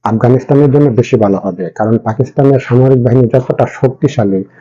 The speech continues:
পাকিস্তান আফগানিস্তানের সাথে সারা জীবন যুদ্ধ ক-, করতে পারবে, বিশ ত্রিশ বছর, চল্লিশ বছর যুদ্ধ চালিয়ে যেতে পারবে। কিন্তু এত-, কিন্তু আফগানিস্তান তো,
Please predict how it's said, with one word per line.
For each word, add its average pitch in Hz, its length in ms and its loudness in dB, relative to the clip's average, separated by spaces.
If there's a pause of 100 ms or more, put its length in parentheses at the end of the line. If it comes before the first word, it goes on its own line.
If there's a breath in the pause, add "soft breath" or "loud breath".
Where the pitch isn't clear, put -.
(320 loud breath)
পাকিস্তান 156 920 0 (280)
আফগানিস্তানের 147 760 2
সাথে 143 320 -2
সারা 131 280 2
জীবন 135 480 2
যুদ্ধ 117 240 0
ক-, - 260 -2 (140)
করতে - 240 -6
পারবে, 92 340 -8 (540)
বিশ 131 320 0
ত্রিশ 139 220 2
বছর, 131 340 2
চল্লিশ 131 280 2
বছর 117 240 0
যুদ্ধ 113 280 0
চালিয়ে 110 300 0
যেতে 107 240 -2
পারবে। 101 300 -6 (400)
কিন্তু 120 180 2
এত-, - 340 -2 (200)
কিন্তু 135 220 2 (240)
আফগানিস্তান 147 760 0
তো, 160 180 2